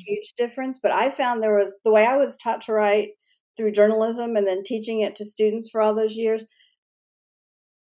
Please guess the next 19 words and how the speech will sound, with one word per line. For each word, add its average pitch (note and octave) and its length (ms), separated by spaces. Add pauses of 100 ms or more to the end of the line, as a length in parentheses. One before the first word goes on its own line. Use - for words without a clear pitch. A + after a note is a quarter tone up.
the A3 80
short C4+ 320
sentences, F#3 800
the G#3 80
talking A#3+ 440
directly G#3 360
to G#3+ 220
an G3 100
audience, F3 800
the, F3 360 (440)
um, E3 400 (840)
you G3 120
know, D#3+ 120
getting B3+ 360
to C4 120
the G#3+ 140
key G#3+ 480
core A3 280
problems, F#3 520